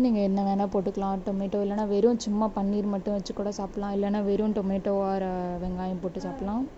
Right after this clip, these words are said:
கொஞ்சம் capsicum போட்டுக்கிறேன். கீழே வந்து நல்ல toast ஆகி hard ஆகட்டும், அப்போ தான் நல்லாயிருக்கும். இப்போ நம்மளோட பன்னீர் பீஸா ready. next பன்னீர் எப்படி செய்யறதுன்னு பார்த்துடலாம். நான் வந்து ஒரு பாத்திரத்துல அரை liter பால் ஊத்தி சூடு பண்ணிக்கிறேன். அது நல்லா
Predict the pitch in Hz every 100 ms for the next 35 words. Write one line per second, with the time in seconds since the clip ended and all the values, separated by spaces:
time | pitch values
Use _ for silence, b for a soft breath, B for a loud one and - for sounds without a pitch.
0 | - - - 214 196 202 185 - 214 190
1 | 180 185 202 262 302 285 - _ _ _
2 | - - 302 294 269 240 269 247 220 233
3 | 226 226 226 226 226 214 196 196 190 294
4 | 254 208 208 196 180 180 302 370 - 233
5 | 208 196 190 190 208 214 208 185 185 190
6 | 330 262 240 247 370 220 220 262 240 190
7 | 180 175 175 175 175 - 175 214 302 330
8 | - - - - - - - - - -
9 | - 247 240 233 240 294 233 233 220 214
10 | 240 214 247 254 226 208 214 226 214 254
11 | 262 - 202 202 196 190 247 262 262 208
12 | 196 190 185 214 269 339 - - - -
13 | - 226 233 226